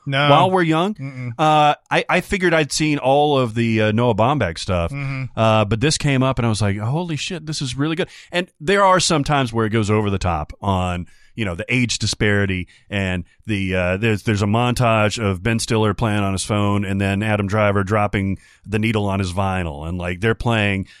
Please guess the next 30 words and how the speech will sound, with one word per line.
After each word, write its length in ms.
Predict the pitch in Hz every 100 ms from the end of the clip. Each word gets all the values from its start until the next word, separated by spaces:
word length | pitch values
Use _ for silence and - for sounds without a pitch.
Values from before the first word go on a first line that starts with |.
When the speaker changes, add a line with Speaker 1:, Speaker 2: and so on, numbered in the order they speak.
| -
Speaker 2:
uh, 260 | 104 95 98
a 60 |
board 340 | 107 135 139 120
game 440 | 127 120 117 110 107
and 160 | 101
he's 220 | 107 117
doing 300 | - 110 101 98
something, 480 | 110 101 101 95
uh, 40 | 95
on 300 | 95 95 98
his 120 | 90
tablet 440 | - 101 87 87
or 40 | 78
something 280 | - 87 82
like 220 | 76 156
that. 220 | 147 73
Speaker 1:
Mm-hmm. 80 | 120 - - - -
Speaker 2:
Uh, 440 | 107 98 95 95 92
but 120 | - 143
yeah, 360 | 131 160 156 139 147
I, 100 | 143
I, 40 | 156
I 20 | 143
like 280 | 131 160
the 80 | -
direction 440 | 143 139 139 - 143
that 100 | 117
it 100 | 113
went. 340 | 110 123 151 - - _ _ -
I, 200 | 135